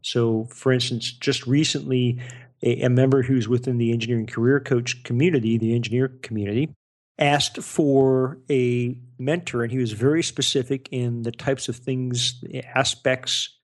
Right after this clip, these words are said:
characteristics, and, and values that he was looking for. And it just so happened that it, that it resonated with somebody who I personally know. So I was able to get him connected with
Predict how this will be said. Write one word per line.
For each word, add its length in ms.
characteristics, 800
and, 300
and 120
values 460
that 100
he 60
was 240
looking 240
for. 480
And 100
it 80
just 160
so 120
happened 360
that 140
it, 180
that 80
it 120
resonated 440
with 220
somebody 420
who 160
I 100
personally 640
know. 340
So 160
I 20
was 160
able 160
to 80
get 180
him 160
connected 600
with 380